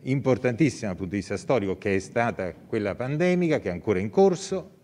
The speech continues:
ma anche perché noi crediamo fermamente che bisogna ripensare i modelli di governance.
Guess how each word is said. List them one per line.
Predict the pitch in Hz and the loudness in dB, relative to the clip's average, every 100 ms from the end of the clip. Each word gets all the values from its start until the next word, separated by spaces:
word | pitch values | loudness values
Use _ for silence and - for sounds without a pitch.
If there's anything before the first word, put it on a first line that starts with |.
| - | -6
ma | 127 | -2
anche | 165 147 143 | 0 0 2
perché | 170 170 170 165 | 0 4 4 4
noi | 143 151 | 2 0
crediamo | - 151 151 143 107 92 - | 2 2 6 6 4 0 -10
fermamente | - 156 160 170 160 107 110 127 | -4 0 2 2 2 0 -2 -4
che | 127 | -2
bisogna | 147 135 107 104 110 | -4 -2 -4 -4 -8
ripensare | 113 110 151 151 135 101 90 110 | -8 0 0 0 -2 -2 -4 -6
i | 120 | -6
modelli | 117 104 90 107 - | -2 -2 -2 -6 -8
di | 127 | -4
governance. | 98 80 78 78 76 - - | -2 -4 -8 -14 -16 -18 -20